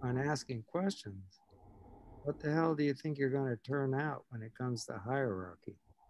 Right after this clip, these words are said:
In other words, we, it's always been remarked that American bishops are particularly good at building schools and things like that, but not too good at,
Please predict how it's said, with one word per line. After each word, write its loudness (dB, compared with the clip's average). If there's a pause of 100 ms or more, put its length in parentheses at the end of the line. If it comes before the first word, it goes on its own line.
(1080)
In 0
other 8
words, 6
we, 6 (500)
it's -6
always 8
been 2
remarked 2
that -2
American 0
bishops -2
are -2
particularly -2
good -2
at -4 (1400)
building 4
schools 2
and -8
things 0
like 0 (100)
that, -2
but -6 (960)
not 0
too -2
good 4
at, 2